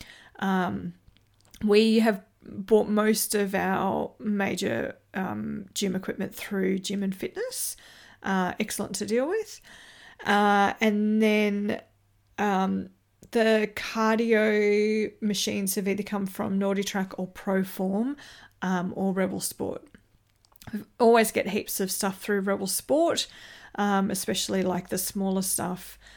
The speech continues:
um, and the cardio equipment through them. And then just picking up stuff from Kmart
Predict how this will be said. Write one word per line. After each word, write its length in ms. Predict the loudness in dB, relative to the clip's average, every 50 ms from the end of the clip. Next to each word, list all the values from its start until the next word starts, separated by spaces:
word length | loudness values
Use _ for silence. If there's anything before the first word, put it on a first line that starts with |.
| -20 -20 -20 -16 -10 -8
um, 480 | -6 -6 -4 -6 -6 -6 -8 -8 -10 -14 _ _ _ _ _ _ _ _ -6
and 480 | -4 -4 -4 -4 -4 -6 -8 -8 -10 -12 _ _ _ _ _ _ _ _ _
the 100 | -8 -8
cardio 320 | -6 -6 -6 -6 -4 -4 -4
equipment 440 | -6 -6 -8 -6 -4 -4 -6 -6 -8 -14 _ -20
through 300 | -16 -10 -6 -4 -4 -2
them. 340 | -2 -2 -2 -2 -2 -4 -8 -10 -14 -20 -20 -20 -20 -18 -8 -2
And 160 | -2 0 2
then 240 | 2 2 2 0 0
just 240 | 0 0 0 -2 -2
picking 320 | -6 -6 -4 -2 -2 -2
up 140 | -2 -4 -4
stuff 260 | -4 -4 -4 -4 -4
from 200 | -4 -4 -4 -4
Kmart 580 | -4 -4 -4 -2 -2 0 0 0 -2 -2 -4 -6